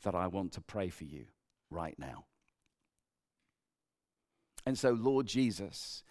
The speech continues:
we come to you in this moment as we grapple with the storms in our lives. We pray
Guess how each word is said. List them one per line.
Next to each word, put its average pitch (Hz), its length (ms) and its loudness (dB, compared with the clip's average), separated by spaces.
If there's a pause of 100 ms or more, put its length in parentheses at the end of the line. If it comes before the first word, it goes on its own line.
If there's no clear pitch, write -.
(220)
we 123 200 4
come 151 520 0
to - 120 -6
you 139 140 2
in 123 100 2
this 117 260 -2
moment 101 540 2 (320)
as 104 160 -2
we 160 280 4
grapple 139 680 0
with 135 140 0
the 120 80 -4
storms 139 960 0 (220)
in 113 200 4
our 98 220 4
lives. 76 640 -6 (920)
We 110 140 0
pray 131 800 6